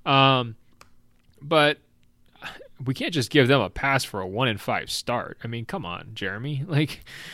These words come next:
this is a team that's in the Western Conference Finals, you know, twelve minutes away from the finals, you know, almost beating a historic team. And now they're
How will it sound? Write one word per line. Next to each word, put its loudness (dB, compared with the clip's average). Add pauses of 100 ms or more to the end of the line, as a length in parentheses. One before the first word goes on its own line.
(180)
this 6
is 4
a 8
team 2
that's 4
in 4
the 6
Western 4
Conference 4
Finals, 6
you 2
know, 2
twelve 6
minutes 2
away 4
from -6
the -2
finals, 2
you -6
know, -2
almost 0
beating 6
a 2
historic 2
team. 2 (380)
And -2
now 8
they're 6